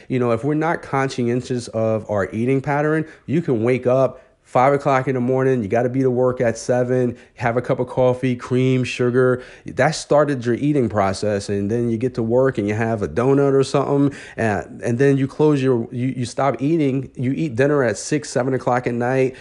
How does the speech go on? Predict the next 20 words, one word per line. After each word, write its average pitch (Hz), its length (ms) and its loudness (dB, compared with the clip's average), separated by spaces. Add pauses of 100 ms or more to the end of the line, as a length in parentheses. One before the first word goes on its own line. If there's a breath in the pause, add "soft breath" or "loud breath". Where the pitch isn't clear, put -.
(180 loud breath)
you 110 160 0
watch 120 300 2
Netflix, 135 720 0
and 110 160 0
next 120 180 -4
thing 123 180 0
you 123 100 2
know, 123 260 2
it's 110 120 -2
eleven 123 300 0
o'clock 123 320 -2
at 113 80 -2
night, 123 240 -2
you're 107 140 -4
still 131 340 0
eating. 151 340 2
You, 143 220 0
you've 156 200 0
been 143 120 0
eating 156 400 2